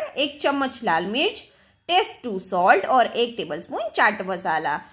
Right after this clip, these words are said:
अब सबको मिक्स कर लेंगे और पाँच मिनट इसको उबलने के लिए छोड़ देंगे।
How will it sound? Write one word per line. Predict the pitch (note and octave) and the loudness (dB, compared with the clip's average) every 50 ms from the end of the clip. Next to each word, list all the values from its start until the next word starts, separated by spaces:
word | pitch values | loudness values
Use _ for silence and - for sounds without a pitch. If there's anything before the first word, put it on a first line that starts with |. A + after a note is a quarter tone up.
| _ _ _ - | _ _ _ 2
अब | E4 - - | 2 2 2
सबको | - - F#4+ F4+ F#4 - F4+ F#4 F#4 | 6 6 6 6 6 0 2 2 2
मिक्स | D#4+ C#4+ B3+ A#3 A#3+ A#3 | 2 2 -2 -2 -4 -8
कर | - - C4+ C4+ | -4 -4 -2 0
लेंगे | C4+ C4+ C#4 C#4 C#4 D#4+ | 0 -2 -2 -2 2 4
और | D#4+ D#4 D#4+ D#4 - | 4 4 4 2 2
पाँच | A3 F3+ A#3 B3+ B3 | 2 2 2 0 -4
मिनट | A3+ A3 A3 G#3+ G#3+ | -10 -8 -8 -10 -10
इसको | F#3+ G#3 - C4+ D4+ | -12 -12 -6 -4 -4
उबलने | C#4+ A3 A3 G3+ G3+ F#3+ | -2 0 0 0 0 -2
के | F3+ F3+ F#3+ | -4 -6 -6
लिए | F#3 G#3 C#4+ A#4 B4 | -4 0 0 0 0
छोड़ | - - D#4+ A#3+ G#3+ | 2 2 2 2 2
देंगे। | G#3 F#3+ G3 F#3+ F#3 E3+ E3+ D#3+ | 2 -2 -2 -2 -2 -2 -4 -4